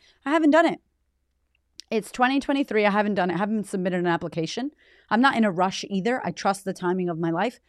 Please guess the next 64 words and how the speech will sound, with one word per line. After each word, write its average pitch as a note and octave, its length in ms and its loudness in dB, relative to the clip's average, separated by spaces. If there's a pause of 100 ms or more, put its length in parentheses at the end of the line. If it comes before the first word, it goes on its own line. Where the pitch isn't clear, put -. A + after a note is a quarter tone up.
(540)
I'm G#3+ 100 0
not A3 160 4
like, G3+ 160 2
"Oh, F#3 160 4
I E3 80 2
don't F3+ 100 4
wanna D3 160 0
do F3 180 0
it." - 100 -8 (100)
If F3+ 140 -2
it G3+ 100 -4
comes C#4 300 2
to D#4 100 0
me, D#4+ 140 4
it - 80 -2
comes G3 260 0
to E3+ 80 -8
me. E3 80 -2
I D#3+ 40 -2
also F#3+ 160 -2
don't A3+ 100 -2
wanna G#3+ 140 0
be, F#3+ 140 -2
like, E3+ 240 -2
desperate, D#3+ 400 -6
like, E3+ 140 -6
"I G#3+ 60 -2
need C4 160 0
to C4 80 -8
do A#3+ 140 -6
a A3+ 40 -4
ted A#3 180 -8
Talk A3 160 -6
'cause A3+ 100 -10
it G#3 120 -6
means B3 280 -6
I'm G#3+ 160 -2
a G3+ 60 -4
good G3+ 200 -2
speaker." G3+ 340 -6
No, G3 140 -4
it F#3+ 80 -6
fucking F#3+ 280 -2
doesn't. E3 340 -8
I'm F3+ 100 -8
a E3 40 -10
good E3+ 120 -10
speaker. D#3 320 -14 (180)
That's E3+ 180 -4
it, - 160 -6 (140)
because F3 200 -4
I E3+ 80 -2
speak. - 320 -10 (960)
But G#3+ 120 4
it's G3 120 2
there. C#4 260 4
It's G#3 140 -4
in C#4+ 180 4
my D#4 140 6
peripherals, A#3 600 -2
right? G3 200 -2
This F#3+ 140 -8
ted G3+ 280 -4
Talk. - 380 -8